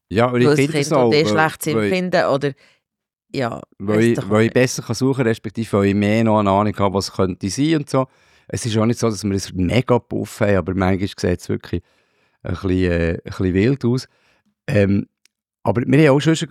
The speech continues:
Speaker 1: eine lustige Aufteilung. Wir haben so die klassische Rollenaufteilung. Der Papa kümmert sich um Zahlungen und so Zeugs und,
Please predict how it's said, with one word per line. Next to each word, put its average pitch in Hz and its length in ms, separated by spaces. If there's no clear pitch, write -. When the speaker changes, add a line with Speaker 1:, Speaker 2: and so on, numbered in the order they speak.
Speaker 1:
eine 127 120
lustige 139 440
Aufteilung. 120 320
Wir 120 60
haben 120 80
so 113 100
die 110 100
klassische 123 800
Rollenaufteilung. 104 840
Der 92 80
Papa 107 480
kümmert 98 500
sich - 220
um 92 180
Zahlungen 113 800
und 101 220
so 113 160
Zeugs - 520
und, 95 220